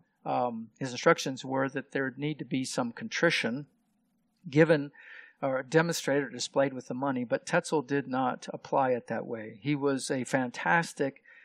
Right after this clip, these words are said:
marketer, a marketing specialist. He was focused on raising as much money as possible, and he would certainly do that well. He would preach a sermon about, "Can't you hear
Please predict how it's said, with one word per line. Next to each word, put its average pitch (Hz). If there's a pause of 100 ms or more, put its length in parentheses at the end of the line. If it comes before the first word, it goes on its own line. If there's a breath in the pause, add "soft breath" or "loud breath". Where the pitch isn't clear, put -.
(140 soft breath)
marketer, 139 (100)
a 123
marketing 143
specialist. - (560 loud breath)
He 175
was 160
focused 180
on 151
raising 156
as 123
much 156
money 156
as 135
possible, 180
and 139
he 156
would 147
certainly 147
do 139
that 127
well. 120
He 139
would 139 (300)
preach 180
a 160
sermon 147 (340 loud breath)
about, 156
"Can't 202
you 196
hear 175